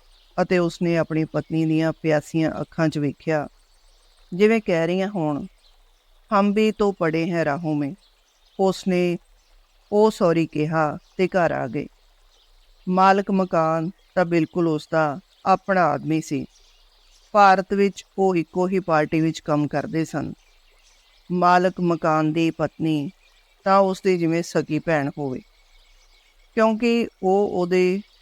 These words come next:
ਪਰਮ ਮਿੱਤਰ ਦੀ ਭੈਣ ਸੀ। ਉਹਨਾਂ ਨੇ ਬੜਾ ਆਦਰ ਕੀਤਾ। ਦੋ ਦਿਨ ਉਸ ਦੀ ਪਤਨੀ ਨੂੰ ਰੋਟੀ ਨਾ ਪਕਾਉਣ ਦਿੱਤੀ। ਮਾਲਕ ਮਕਾਨ ਦੀ ਪਤਨੀ ਤਾਂ ਵਾਰੀ-ਵਾਰੀ ਜਾਏ। ਆਖੇ, "ਭਰਜਾਈ ਤੇ ਭਤੀਜੀ ਤਾਂ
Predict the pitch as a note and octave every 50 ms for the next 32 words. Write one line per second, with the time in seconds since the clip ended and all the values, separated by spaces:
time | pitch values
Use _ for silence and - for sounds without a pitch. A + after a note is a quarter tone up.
0 | _ - F#3+ F#3 F#3+ G3 G3 F#3 E3 C#3 - - D#3 D3+ D3+ D#3 D#3 - E3+ D#3
1 | C#3+ C3+ C#3 - - - C3 B2 - _ _ _ _ _ _ _ _ _ _ -
2 | G3 F#3+ F#3 F#3+ F#3+ F#3+ F#3 F#3 F#3 F#3 F3 D3+ D3+ C#3+ D#3 D3+ D3 - G#3+ E3
3 | D#3+ D#3+ - D#3 D3 - - D3+ C#3 - - _ _ _ _ _ _ _ _ _
4 | _ - F3+ F#3+ G3 G3 G3 G3 G3 F#3+ F#3+ F#3+ - E3 E3 - - E3 D#3 -
5 | D#3+ - - E3 E3 D#3+ D#3+ D#3+ D#3+ D#3 E3 D#3+ D3+ - - D#3 D#3 E3 E3+ E3+
6 | - E3+ D#3 D#3 D3 C#3+ C#3+ C#3 D3 C#3+ - - C#3+ C3 - - _ _ _ _
7 | _ _ _ _ _ _ _ _ _ - F3+ F#3 F#3 F#3+ G3 G3 G3+ - G3 G3
8 | F#3+ - F3 D#3+ D#3+ D#3+ D#3 E3 E3 E3 D#3 C#3+ - D#3+ D#3+ D#3+ D3+ - D#3 D3
9 | C3+ C3+ F#3 _ _ - E3+ E3+ F3 F3 F3 F3+ F3 E3+ E3+ D#3+ D3+ D#3 D3+ D3
10 | D3+ C3+ B2+ - F#3+ - _ _ _ _ _ _ _ _ _ _ _ _ _ _
11 | - - G3 G3 F#3+ _ - - G#3 G3 G3 - - G3+ F#3+ F3+ F#3 F3+ D#3 D#3+
12 | D#3 D#3 D#3 F#3 - - _ - - - F#3 F#3 F3 - F#3+ F#3 - F3 D#3 C3+
13 | - D#3+ E3 D#3+ - D#3+ D3+ C#3+ C3+